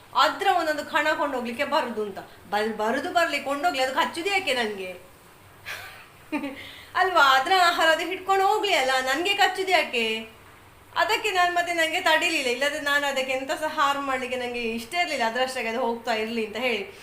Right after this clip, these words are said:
ಅದನ್ನು ತುಳಿಯದೆ ಒಂದು ಸೈಡಿಂದ ದೂರದಲ್ಲಿ ನಿಂತು ಅಡುಗೆ ಮಾಡ್ತಾ ಇದ್ದೆ ಆಯ್ತಾ. ಇದು ಬಂದು ಬಂದು ನಂಗೆ ಕಚ್ಚುದು ಅಂತ ಹೇಳಿದ್ರೆ ನಂಗೆ ಸಹ ಬೇಸರ ಆಗುದಿಲ್ವಾ?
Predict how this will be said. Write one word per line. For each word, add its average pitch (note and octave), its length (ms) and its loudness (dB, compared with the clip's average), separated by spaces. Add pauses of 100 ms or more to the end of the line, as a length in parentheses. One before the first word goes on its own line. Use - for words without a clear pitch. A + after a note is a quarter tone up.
(160)
ಅದನ್ನು C#4 320 0
ತುಳಿಯದೆ C#4+ 440 4
ಒಂದು C4 220 0
ಸೈಡಿಂದ C4+ 480 0
ದೂರದಲ್ಲಿ C4 600 -2
ನಿಂತು B3 240 -6
ಅಡುಗೆ A#3+ 280 2
ಮಾಡ್ತಾ A3 320 -2
ಇದ್ದೆ G#3 220 -4
ಆಯ್ತಾ. F#3 180 -10 (280)
ಇದು C4 140 -6
ಬಂದು A#3+ 340 0
ಬಂದು E4 220 0
ನಂಗೆ D4 440 0
ಕಚ್ಚುದು D4+ 420 -4
ಅಂತ B3+ 140 -6
ಹೇಳಿದ್ರೆ B3+ 760 -4 (480)
ನಂಗೆ G4 220 -2
ಸಹ F#4+ 160 0
ಬೇಸರ F#4+ 280 -2
ಆಗುದಿಲ್ವಾ? G3 500 -2